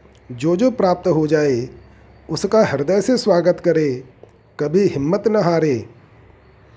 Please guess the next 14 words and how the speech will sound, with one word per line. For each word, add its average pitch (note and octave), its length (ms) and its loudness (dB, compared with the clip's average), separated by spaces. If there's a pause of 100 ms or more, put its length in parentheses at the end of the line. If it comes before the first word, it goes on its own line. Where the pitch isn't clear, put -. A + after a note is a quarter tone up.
(600)
शोक A3 380 4
स्थान F#3+ 500 0
सहस्राणि E3+ 880 0
भय D3 320 0
स्थान F3 400 -2
शतानि E3+ 500 0
च D#3+ 380 2 (480)
दिवसे F3+ 500 0
दिवसे G3 460 4
मूढ़ E3 480 2 (380)
मा D#3 240 0
विशन्ति E3+ 640 -2
न F#3+ 180 2
पंडितम। C#3 840 -4